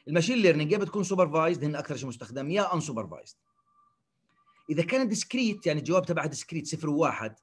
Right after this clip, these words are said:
زي مثلًا معظم ال-، ال-، الداتا سيت اللي عندكم، بتكون كلاسيفيكيشن في السوبرفايزد. واذا كانت مش سوبرفايزد بتكون كلاسترنج.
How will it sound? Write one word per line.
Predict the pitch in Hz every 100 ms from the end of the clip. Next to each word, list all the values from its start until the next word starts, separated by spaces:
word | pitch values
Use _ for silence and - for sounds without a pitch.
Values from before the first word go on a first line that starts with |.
| -
زي | 131
مثلًا | 147 131 139
معظم | 147 139 135
ال-، | 127
ال-، | 120 117 117 113 104 110
الداتا | 113 151
سيت | 151 165
اللي | 143
عندكم، | 131 - - 120 - _ _ _ _ _ -
بتكون | 165 170 262
كلاسيفيكيشن | 233 220 170 - 110 - 78 _ _ _ _ _ _ _ _ -
في | 104
السوبرفايزد. | 156 196 156 110 90 82 - - - - _ 147
واذا | 180
كانت | 196 277 226 254
مش | 285
سوبرفايزد | 262 240 214 254 202
بتكون | 165 202
كلاسترنج. | 156 120 - 98 92